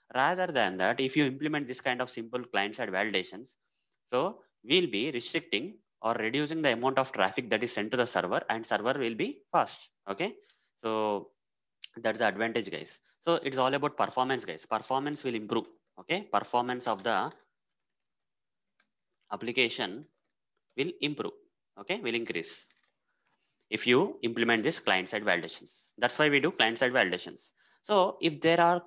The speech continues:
client side validations implemented, this is the next thing, guys, you need to understand.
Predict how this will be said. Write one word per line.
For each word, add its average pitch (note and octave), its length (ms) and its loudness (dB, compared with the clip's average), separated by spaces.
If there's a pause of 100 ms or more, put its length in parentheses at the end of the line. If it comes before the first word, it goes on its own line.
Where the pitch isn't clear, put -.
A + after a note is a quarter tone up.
(140)
client C3 280 2
side E3 200 -2
validations A2+ 560 -2
implemented, F#2+ 540 -10 (280)
this G#2 100 -20
is A#2 40 -12
the C3+ 100 2
next B2+ 220 -4
thing, D3 160 0
guys, F2 220 0
you G2+ 80 -4
need G#2 140 -4
to G2+ 60 4
understand. F2+ 460 -2